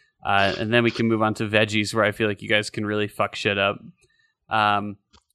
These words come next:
meats, I got pepperoni, Italian sausage, salami, meatball, ham,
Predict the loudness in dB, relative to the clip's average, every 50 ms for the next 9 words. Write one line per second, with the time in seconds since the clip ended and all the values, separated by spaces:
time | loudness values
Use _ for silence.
0 | _ -4 -2 -2 -2 -2 -2 -2 0 0 0 -2 -2 -2 -2 -2 -2 -2 -2 0
1 | 0 0 0 0 0 0 0 0 -2 -4 -6 -6 -2 0 0 0 0 -2 -2 -4
2 | -2 0 0 0 -2 -2 -4 -4 -4 -4 -6 -10 -10 -10 -8 -6 -2 -2 -2 0
3 | 2 2 2 2 2 2 2 0 0 -2 -2 -2 0 2 2 2 0 2 2 4
4 | 4 6 4 4 2 0 -2 -6 -12 -6 -4 -2 0 0 2 0 0 0 -2 -4
5 | -4 -6 -12 -8